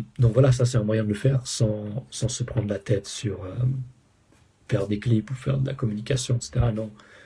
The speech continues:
on y publie là, sur Patreon par exemple, via liste email qui va s'envoyer, il y aura un lien privé,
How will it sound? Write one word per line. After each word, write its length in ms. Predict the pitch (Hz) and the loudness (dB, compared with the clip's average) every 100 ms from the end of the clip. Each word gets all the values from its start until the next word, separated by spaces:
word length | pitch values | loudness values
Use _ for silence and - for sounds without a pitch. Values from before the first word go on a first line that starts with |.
| - - | -14 -2
on 120 | 117 | 0
y 80 | 120 | 2
publie 300 | 131 120 120 | 4 4 4
là, 300 | 117 120 - - _ | 2 0 -2 -4 _
sur 220 | - - 127 | -14 -8 -4
Patreon 460 | 123 - 110 107 | -4 -2 -2 -2
par 200 | 123 123 | -2 -6
exemple, 400 | 104 104 107 104 - | -4 -4 -4 -6 -6
via 240 | 120 107 | -2 -2
liste 280 | 101 104 - | -2 -6 -4
email 320 | 104 101 104 - - - | -4 -4 -6 -12 -16 -20
qui 120 | - | -8
va 160 | 117 98 | -6 -4
s'envoyer, 520 | - 110 104 101 104 | -6 -4 -4 -4 -6
il 60 | 117 | -2
y 60 | 127 | -2
aura 200 | 113 98 | -2 -4
un 40 | |
lien 180 | 104 104 | 0 0
privé, 420 | - 113 104 104 | 0 -2 -2 -6